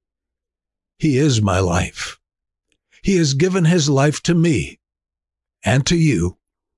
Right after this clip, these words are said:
His spirit dwells within me. My life is no longer about my resume.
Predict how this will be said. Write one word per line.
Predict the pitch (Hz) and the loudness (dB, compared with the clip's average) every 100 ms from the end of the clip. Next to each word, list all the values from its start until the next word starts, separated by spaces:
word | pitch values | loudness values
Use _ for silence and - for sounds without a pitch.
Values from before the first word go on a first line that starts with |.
| _ _ _ _ _ _ - | _ _ _ _ _ _ -6
His | 190 - | -4 -4
spirit | - 202 202 180 | -2 0 0 0
dwells | 170 185 185 160 | -2 0 0 0
within | 160 185 185 | 0 2 2
me. | 110 80 67 _ _ _ _ _ _ _ _ _ _ _ _ - | 0 -2 -6 _ _ _ _ _ _ _ _ _ _ _ _ -4
My | 117 | 0
life | 113 113 110 | 2 0 0
is | 101 95 | -2 0
no | 120 | 0
longer | 113 101 101 104 107 | 2 0 0 0 0
about | 101 107 - | 0 0 0
my | 110 110 | 0 0
resume. | 104 107 113 113 117 123 | 2 0 0 0 0 -2